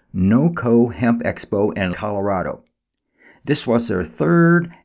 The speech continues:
annual event held on April first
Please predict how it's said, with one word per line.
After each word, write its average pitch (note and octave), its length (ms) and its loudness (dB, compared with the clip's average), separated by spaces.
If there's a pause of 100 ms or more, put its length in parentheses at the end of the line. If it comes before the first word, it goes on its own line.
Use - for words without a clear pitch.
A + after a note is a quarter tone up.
(120)
annual B2 560 2
event G#2 500 -4
held C3 460 -2
on G#2 160 -6
April A#2 420 0
first E3+ 440 -4